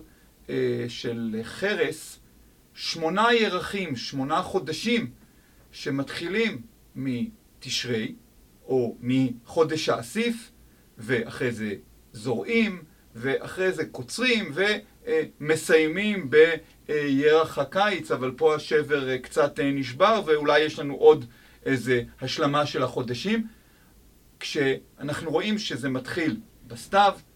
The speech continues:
ומסתיים בקיץ, כאיזשהו, אה, סימן ללוח שנה מתקופת המקרא, מהמאה העשירית לפני הספירה,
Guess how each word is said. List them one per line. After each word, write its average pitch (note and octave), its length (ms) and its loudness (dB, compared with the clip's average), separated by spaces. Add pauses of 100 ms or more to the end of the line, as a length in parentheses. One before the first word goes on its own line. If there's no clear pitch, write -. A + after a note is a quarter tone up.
(180)
ומסתיים B2 1040 0 (280)
בקיץ, F3 760 0 (460)
כאיזשהו, C#3 840 -4 (320)
אה, B2+ 160 0
סימן F3 640 0
ללוח C#3+ 840 -2
שנה G3 480 -2 (320)
מתקופת - 1400 -2
המקרא, D3 520 0 (220)
מהמאה B2 400 0
העשירית D#3 560 -2
לפני C#3 280 -6
הספירה, C#3+ 560 0